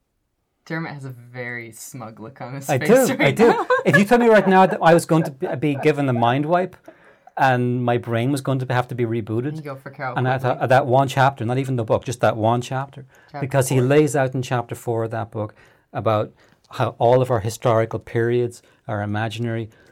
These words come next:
Speaker 2: and the
Speaker 1: Mm-hmm.
Speaker 2: vast majority, if not all of our ontological categories are imaginary,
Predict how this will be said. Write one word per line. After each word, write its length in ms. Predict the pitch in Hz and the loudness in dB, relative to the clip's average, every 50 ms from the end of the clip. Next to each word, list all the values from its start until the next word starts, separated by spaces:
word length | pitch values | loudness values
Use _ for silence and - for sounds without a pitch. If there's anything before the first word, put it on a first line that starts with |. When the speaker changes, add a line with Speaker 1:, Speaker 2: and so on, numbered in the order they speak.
| _ _ _ - | _ _ _ -10
Speaker 2:
and 160 | - - 101 | -6 -4 -4
the 60 | 104 | -2
Speaker 1:
Mm-hmm. 60 | 101 110 | -2 0
Speaker 2:
vast 260 | 120 120 131 131 - | 2 2 2 2 0
majority, 420 | 131 123 - 123 113 120 120 120 - | -4 -2 0 0 0 0 -2 -4 -6
if 120 | 131 - | -8 -6
not 220 | 117 110 - - - | -6 -6 -6 -2 2
all 260 | 131 117 120 127 123 | 4 6 6 6 4
of 80 | 123 120 | 2 0
our 180 | 120 110 110 _ _ _ _ - | -2 -2 -4 _ _ _ _ -6
ontological 640 | - 117 113 110 123 113 107 107 104 - - 120 107 | -4 -4 -4 -4 -4 -4 -4 -4 -4 -6 -8 -10 -8
categories 540 | - - 110 107 113 - - 113 110 110 - _ _ _ - | -6 -4 -6 -6 -6 -6 -6 -6 -6 -8 -10 _ _ _ -8
are 140 | 120 107 98 | -6 -4 -4
imaginary, 720 | 101 98 101 107 113 117 117 120 113 113 113 113 110 107 | -2 -2 -2 -2 -2 -2 -2 -2 -2 -2 -2 -4 -6 -8